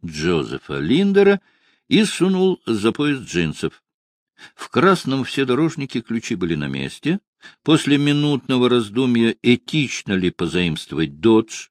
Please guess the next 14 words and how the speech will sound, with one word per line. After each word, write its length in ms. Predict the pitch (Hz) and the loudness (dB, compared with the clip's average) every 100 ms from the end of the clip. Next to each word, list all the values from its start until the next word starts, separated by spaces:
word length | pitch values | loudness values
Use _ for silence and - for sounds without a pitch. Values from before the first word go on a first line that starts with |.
| _ | _
после 320 | 98 92 98 | -4 -2 -2
того, 280 | 90 101 98 | 0 2 2
как 280 | - 95 - | 2 -2 -4
его 320 | 104 98 92 | -4 0 0
похитили, 600 | 82 92 - 107 135 156 - - _ | 0 -4 -2 -4 -2 -4 -6 -18 _
приковали 640 | - 120 - 113 110 101 92 | 0 0 4 4 6 4 2
и 220 | 92 104 | 0 -4
чуть 280 | - 104 - | 0 -2 0
не 100 | 98 | -2
застрелили, 720 | 87 87 - 101 143 233 247 - - _ | 0 -2 -2 -2 0 0 0 -4 -20 _
он 300 | 165 196 165 | 2 4 6
влез 480 | 127 131 113 85 - | 6 6 6 4 -2
в 180 | - 82 | -8 -8
грузовичок 720 | 78 80 85 95 - 220 - | -4 -4 -2 -2 2 2 0